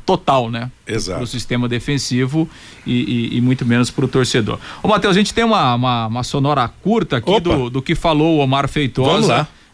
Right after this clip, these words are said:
Speaker 1: é, na sua análise dessa, dessa vitória importante, né? E, e o que que o Londrina traz,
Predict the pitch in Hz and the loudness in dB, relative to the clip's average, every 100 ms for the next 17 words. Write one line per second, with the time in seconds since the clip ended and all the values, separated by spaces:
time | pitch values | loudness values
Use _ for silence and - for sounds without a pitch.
0 | - 113 110 110 127 127 151 143 120 127 | -12 -8 -4 -2 -2 -2 0 2 2 0
1 | 131 - 123 123 - 127 110 - 123 131 | -2 -2 -2 -2 0 0 0 -2 -2 0
2 | 123 135 - 131 127 131 135 175 160 147 | 0 0 0 0 4 2 2 0 2 2
3 | 160 180 - 220 - - - 120 139 156 | 2 0 -2 -2 -4 -20 -6 0 2 4
4 | 127 123 135 143 139 151 143 165 156 123 | 4 2 2 2 2 0 2 2 4 2
5 | 135 147 - 127 143 147 - | 2 0 0 2 2 0 -4